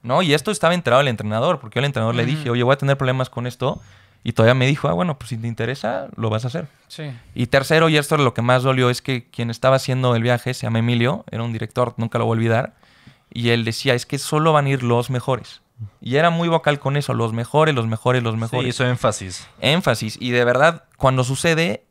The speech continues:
Speaker 1: pues me pega muchísimo porque digo, "Oye, pues,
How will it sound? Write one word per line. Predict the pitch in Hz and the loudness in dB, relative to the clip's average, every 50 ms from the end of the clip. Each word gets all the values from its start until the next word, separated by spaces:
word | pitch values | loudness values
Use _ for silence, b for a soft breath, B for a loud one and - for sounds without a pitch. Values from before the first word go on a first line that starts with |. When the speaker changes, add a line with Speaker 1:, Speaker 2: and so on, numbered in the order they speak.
| _ | _
Speaker 1:
pues | - 127 120 | -6 -2 -2
me | 127 123 | -2 -2
pega | - 156 170 175 | -2 -2 -2 0
muchísimo | 180 175 170 - - 175 170 - - 160 151 151 151 147 | 0 -2 -2 -2 -2 -2 -2 -2 -2 0 0 0 0 0
porque | - 139 113 - - 123 | -2 -6 -8 -6 -6 -4
digo, | 131 135 131 | -4 -2 -2
"Oye, | 143 156 151 131 110 | -2 -4 -4 -8 -10
pues, | - _ _ - 113 110 107 - | -10 _ _ -16 -14 -14 -16 -16